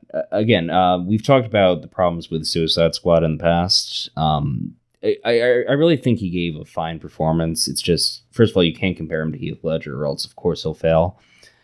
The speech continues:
Um, and it was just edited to hell, I, which is a major problem. Like, his performance was decent, but the way it was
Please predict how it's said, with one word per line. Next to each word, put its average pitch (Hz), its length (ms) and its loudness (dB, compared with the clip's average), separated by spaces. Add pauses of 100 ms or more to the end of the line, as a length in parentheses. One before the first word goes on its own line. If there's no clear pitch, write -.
(260)
Um, 78 540 0 (120)
and 113 160 -4
it 113 180 -2
was 117 120 0
just 123 260 -4
edited - 420 0
to - 80 -18
hell, - 360 -10 (420)
I, 85 200 2
which 85 340 0
is 80 320 -6 (120)
a - 60 -8
major 80 280 -2
problem. 50 440 -6
Like, 78 220 -2
his 113 200 -4
performance 120 680 2
was 87 140 -4
decent, 80 460 -4
but 80 120 -10
the 87 80 -8
way 87 280 0
it 82 100 -4
was - 580 -10